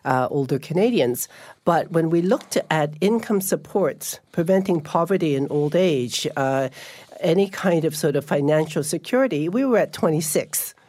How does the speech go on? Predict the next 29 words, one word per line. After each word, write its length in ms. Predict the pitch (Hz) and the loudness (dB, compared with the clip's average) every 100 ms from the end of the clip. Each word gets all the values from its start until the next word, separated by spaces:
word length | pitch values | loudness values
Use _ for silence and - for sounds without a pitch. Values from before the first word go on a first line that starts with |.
| _ _ _ _ _ - | _ _ _ _ _ -2
And 220 | 175 170 | 0 2
that's, 460 | 214 330 - - - - | 0 0 -2 -8 -8 -6
you 140 | 240 | 0
know, 120 | 196 160 | 2 2
gives 320 | 190 175 196 | 0 0 0
you 100 | 180 | -2
fuel 460 | - 214 226 254 | 0 0 2 2
for 240 | 262 196 170 | 0 0 0
the 160 | 165 180 | 0 -2
issues 300 | 190 202 190 | 0 0 0
that 140 | - | 0
we've 180 | 160 151 | 0 -2
talked 280 | 208 151 156 | -2 -2 -2
about 240 | 151 131 | -2 -2
before, 440 | - 156 - 214 214 | -2 -4 0 0 2
Libby, 280 | 156 120 135 | 0 0 0
when 180 | 147 | 0
we 140 | 147 151 | 0 -2
talked 320 | 151 147 151 | 0 -2 -2
about, 340 | 143 131 127 - - - - _ _ - | -2 0 -2 -4 -20 -20 -20 _ _ -4
uh, 340 | 143 135 110 | 0 0 -2
workers 580 | 139 156 156 - 190 190 | 0 0 2 2 2 0
feeling 340 | - 180 165 160 | 0 2 2 2
that 180 | 147 - | 0 2
they 120 | 143 | 2
need 300 | 139 156 156 | 2 2 0
to 80 | - | -4
keep 240 | 170 156 | -2 -2
working, 500 | 147 151 151 196 | -2 -2 2 0